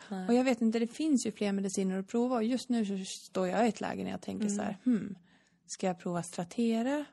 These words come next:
Speaker 1: Mm.
Speaker 2: Hmm, hur ska jag göra? Orkar jag det?" Eh, ja,
Speaker 1: Jo, för det är
Speaker 2: för
Speaker 1: ju
Speaker 2: att man
Speaker 1: verkligen en process
Speaker 2: Ja.
Speaker 1: att sätta in en medicin, liksom. Det är ju, det, för ofta får man ju biverkningar. Och mycket då i form av
Speaker 2: Mm.
Speaker 1: så här, ja, men ångest, oro,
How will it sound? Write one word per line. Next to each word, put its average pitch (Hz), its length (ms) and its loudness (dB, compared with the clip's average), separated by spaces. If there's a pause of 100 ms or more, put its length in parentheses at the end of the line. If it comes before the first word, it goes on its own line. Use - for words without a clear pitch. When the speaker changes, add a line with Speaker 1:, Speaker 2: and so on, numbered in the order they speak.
Speaker 1:
Mm. 190 340 -6 (160)
Speaker 2:
Hmm, 226 180 4
hur 220 140 2
ska 226 160 -4
jag 214 100 2
göra? 247 580 2
Orkar 254 460 -2
jag 269 120 2
det?" 269 300 2 (640)
Eh, 220 300 0 (840)
ja, 220 240 6
Speaker 1:
Jo, 240 80 8
för 240 100 8
det 240 100 12
är 254 40 8
Speaker 2:
för 311 80 8
Speaker 1:
ju 311 60 6
Speaker 2:
att 220 60 4
man 208 140 10
Speaker 1:
verkligen 196 240 6
en 180 120 0
process - 340 0 (200)
Speaker 2:
Ja. 240 360 8
Speaker 1:
att 175 260 -4
sätta 185 320 2
in 196 220 2
en 165 120 -4
medicin, 165 560 -4
liksom. 143 300 -6
Det 175 80 2
är 185 120 4
ju, 170 480 2 (760)
det, 196 200 2
för 214 120 4
ofta 196 360 2
får 220 220 4
man 202 140 2
ju 175 60 0
biverkningar. - 720 -6 (140)
Och 190 200 -4
mycket 180 380 0
då 143 200 0
i 165 80 2
form 262 320 -2
av 269 60 2 (140)
Speaker 2:
Mm. 190 140 -2
Speaker 1:
så - 120 -6
här, 131 220 -2 (600)
ja, 330 200 4
men 233 180 4
ångest, 190 540 2
oro, 180 600 0